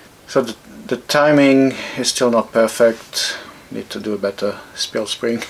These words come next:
<laughs> That's a whole thing in it,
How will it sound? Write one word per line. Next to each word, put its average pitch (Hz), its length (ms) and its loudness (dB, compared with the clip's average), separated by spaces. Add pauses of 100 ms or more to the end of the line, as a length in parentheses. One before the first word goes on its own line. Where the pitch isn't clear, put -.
<laughs> - 1400 -8
That's - 320 -6
a - 120 -10 (400)
whole 60 400 0 (260)
thing 101 460 -2
in 95 180 -8
it, 98 100 -16